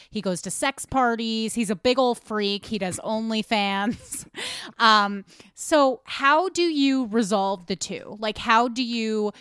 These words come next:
how do you feel comfortable having sex or in relationships?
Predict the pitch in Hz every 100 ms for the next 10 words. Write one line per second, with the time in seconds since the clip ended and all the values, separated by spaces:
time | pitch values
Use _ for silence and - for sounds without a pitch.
0 | - _ _ _ _ - 320 349 349 -
1 | 294 269 - 269 247 269 254 247 240 240
2 | _ _ _ _ 277 247 262 - 262 233
3 | 226 - - - 214 202 202 196 196 -
4 | _ 269 254 247 240 226 226 - 233 -
5 | 233 214 - - -